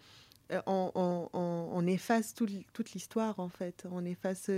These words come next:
toutes les souffrances qui sont en train de, de vivre ces personnes qui sont racisées et, euh, marginalisées. Et donc, par rapport au mot, euh, décolonisé, euh, je pense que, euh,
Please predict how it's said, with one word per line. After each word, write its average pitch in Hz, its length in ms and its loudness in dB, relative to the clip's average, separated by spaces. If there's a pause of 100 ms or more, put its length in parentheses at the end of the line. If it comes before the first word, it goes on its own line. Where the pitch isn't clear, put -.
(160)
toutes 208 200 0
les 196 140 4
souffrances 220 580 0
qui 180 120 -10
sont 180 120 -4
en 175 220 -2
train 185 300 -4
de, 175 440 -2
de 170 140 -4
vivre 180 380 0
ces - 120 -6
personnes 180 460 -2
qui 175 140 -10
sont 196 260 -2
racisées 160 720 -4 (560)
et, 170 300 0
euh, 165 180 0
marginalisées. 165 720 -2 (300)
Et 196 80 6
donc, 233 160 8
par 226 160 4
rapport 226 260 6
au 214 80 8
mot, 214 460 8
euh, 175 280 0 (120)
décolonisé, 196 1000 6 (140)
euh, 175 80 0
je 165 100 -2
pense 196 420 0
que, 180 460 4 (540)
euh, 170 280 -2